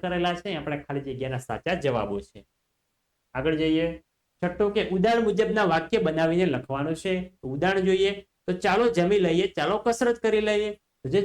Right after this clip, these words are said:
ચાલો શબ્દ છે એની નીચે આપણે બીજો શબ્દ ઉમેરવાનો છે. તો ચાલો, તો ચાલો શાળાએ જઈએ. આગળ છે,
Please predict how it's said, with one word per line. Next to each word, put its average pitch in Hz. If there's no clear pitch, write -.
ચાલો 214
શબ્દ 233
છે 240
એની 185
નીચે 185
આપણે 185
બીજો 202
શબ્દ 151
ઉમેરવાનો 220
છે. 185
તો 185
ચાલો, 240
તો 143
ચાલો 165
શાળાએ 233
જઈએ. 202
આગળ 190
છે, 226